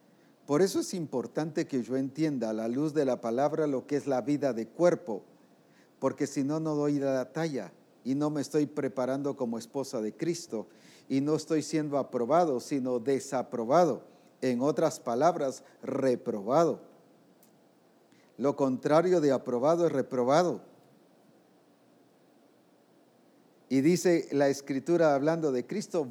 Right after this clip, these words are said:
varón aprobado por Dios. Y eso es lo que le dice Pablo a Timoteo en segunda Timoteo dos quince.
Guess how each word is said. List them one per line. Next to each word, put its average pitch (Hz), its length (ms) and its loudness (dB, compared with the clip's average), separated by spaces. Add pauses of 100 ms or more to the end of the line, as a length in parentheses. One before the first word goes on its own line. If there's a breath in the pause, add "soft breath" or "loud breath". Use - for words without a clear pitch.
varón 151 640 2
aprobado 160 720 2
por 131 220 -2
Dios. - 640 0 (1400 soft breath)
Y 131 160 4
eso 175 180 4
es 190 60 4
lo 185 120 4
que 160 100 2
le 143 120 6
dice 160 300 2
Pablo 165 600 2
a 127 200 0
Timoteo 135 600 0 (1080 soft breath)
en 120 100 -4
segunda 151 500 2
Timoteo 147 500 0
dos 131 220 -6
quince. 185 540 -6